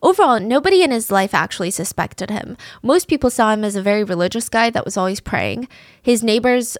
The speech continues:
saw him the same way, except a few moms. You know, a few moms had their doubts about him 'cause, like, why are you watching the elementary school? It's very unsettling. That's weird.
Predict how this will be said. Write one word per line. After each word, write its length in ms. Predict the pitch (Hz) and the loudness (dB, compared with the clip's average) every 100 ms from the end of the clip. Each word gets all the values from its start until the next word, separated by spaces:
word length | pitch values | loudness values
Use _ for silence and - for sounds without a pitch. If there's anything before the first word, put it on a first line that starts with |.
| - | -6
saw 240 | - 220 | 0 2
him 240 | 226 226 214 | 2 0 -2
the 100 | 202 | -2
same 220 | 202 202 | -2 0
way, 220 | 180 175 | 0 0
except 240 | 240 330 392 | -2 -2 -4
a 60 | |
few 200 | - 277 | -2 -2
moms. 560 | 254 214 180 202 247 240 | 2 4 4 0 -4 -4
You 60 | |
know, 100 | 220 | 0
a 60 | 208 | 0
few 180 | - 277 | 0 0
moms 320 | 254 208 220 | 2 2 2
had 140 | 233 | 0
their 140 | 196 180 | 2 2
doubts 280 | 185 175 214 | 2 -2 0
about 220 | 214 208 | 0 0
him 200 | 226 214 | -4 -4
'cause, 240 | 220 175 | -4 -4
like, 180 | - - | -6 -6
why 180 | 208 - | -4 -2
are 40 | |
you 120 | 170 | -2
watching 320 | - - - 110 | -2 -4 -6 -6
the 60 | |
elementary 460 | 113 113 120 - 233 | -6 -6 -10 -10 -10
school? 460 | - 156 113 - - - - | -6 -4 -4 -6 -14 -20 -20
It's 80 | - | -4
very 180 | 208 196 | 2 2
unsettling. 720 | 185 196 202 - - 50 254 - - _ _ _ - | 2 0 -2 -2 -4 -8 -12 -16 -20 _ _ _ -12
That's 460 | 202 _ - - _ | -12 _ -16 -16 _
weird. 480 | 180 185 87 107 - | -4 -2 0 -4 -6